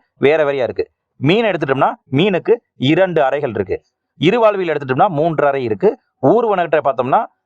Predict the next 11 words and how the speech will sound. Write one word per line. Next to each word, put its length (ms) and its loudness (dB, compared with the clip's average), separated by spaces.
முழுமை 380 0
பெறாத 460 0
நான்கு 420 -2
அறை 140 0
இருக்கு, 220 -4
அதாவது 200 0
நாலு 240 0
அறை 180 -2
இருக்கு, 280 -2
ஆனா 220 4
முழுமையா 340 0